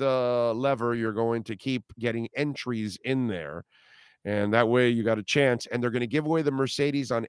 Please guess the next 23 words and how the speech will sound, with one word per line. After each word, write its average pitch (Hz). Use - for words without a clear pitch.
April 165
Fool's 151
Day, 82
April 143
first. -
Okay? 123
I'm 143
gonna 165
go. 120
I'm 104
gonna, 117
uh, 101
I'm 110
gonna 127
play 147
some 151
and 120
try 123
to 113
win 113
the 113
Mercedes 101
myself. 92